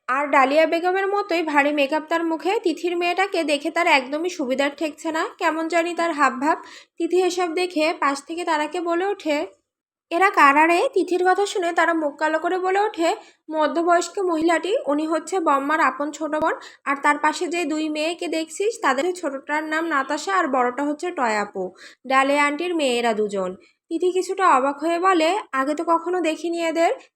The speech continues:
তিথির কথা শুনে তারা মুখ ভোতা করে বলে ওঠে, "দেখবি কি করে, ওনারা থাকে নাকি এখানে? ওনারা তো আমেরিকা থাকেন, সেখান থেকে এসেছে হয়তো।" তারার কথায় তিথি ও বলে।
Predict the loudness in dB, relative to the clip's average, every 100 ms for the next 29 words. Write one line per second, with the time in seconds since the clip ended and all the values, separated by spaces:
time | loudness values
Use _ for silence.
0 | -8 -2 0 2 2 0 -2 -2 0 2
1 | 2 2 -2 -2 -2 -2 -2 -2 0 0
2 | 0 0 0 0 0 -14 _ -20 _ _
3 | 0 2 4 4 4 4 2 4 2 2
4 | 2 0 -2 -4 -2 0 0 0 -2 -2
5 | -2 -4 -4 -2 0 2 2 2 0 -2
6 | -4 -4 -6 -4 -4 -6 -18 -14 -6 -4
7 | -2 -2 -2 2 2 2 -4 -4 -2 0
8 | 0 -2 -2 -4 -20 _ 0 2 2 -2
9 | -4 -4 -4 -4 0 0 0 -2 0 2
10 | 2 2 2